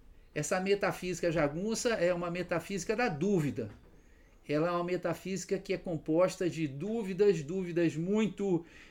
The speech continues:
difíceis de lidar, de se conviver com elas, né? Mas ela não tem absolutamente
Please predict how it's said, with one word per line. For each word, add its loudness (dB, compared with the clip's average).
difíceis 2
de 0
lidar, 6
de 0
se -4
conviver 0
com 0
elas, 2
né? 2
Mas 0
ela 2
não -2
tem 0
absolutamente -2